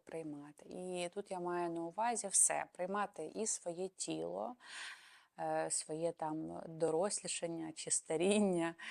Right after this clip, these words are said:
і свої власні ресурси, тобто таланти, досвід, ем,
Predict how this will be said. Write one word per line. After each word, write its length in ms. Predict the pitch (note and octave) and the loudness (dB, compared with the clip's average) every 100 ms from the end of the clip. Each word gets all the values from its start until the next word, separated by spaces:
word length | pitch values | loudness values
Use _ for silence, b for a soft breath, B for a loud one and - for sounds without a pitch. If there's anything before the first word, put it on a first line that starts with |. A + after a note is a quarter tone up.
| B B B B - | B B B B -4
і 420 | F3 F3 F3+ F3+ F3+ | 2 4 4 4 2
свої 460 | - E3 E3 G#3 | 2 0 0 0
власні 540 | G3 E3+ G3+ - G#3+ G#3+ | 4 8 8 6 0 2
ресурси, 1120 | G#3 - F#3 F3 E3+ - - F3+ F#3 F3+ F3+ _ | 6 6 6 4 4 6 6 4 4 4 2 _
тобто 300 | - D#3 - | -12 -10 -8
таланти, 1200 | E3 F3 E3+ D#3+ F3+ F3+ F3 - _ - F3 E3+ D#3+ | -2 4 6 6 6 4 0 -6 _ 0 2 2 2
досвід, 1080 | E3 F3 F3 F3 - - E3 F3 F3 - - | 6 8 8 8 8 6 0 -2 -2 -4 2
ем, 840 | E3 E3 D#3+ D#3+ D#3+ D#3+ D#3 D#3 | 2 4 2 2 0 0 -2 -6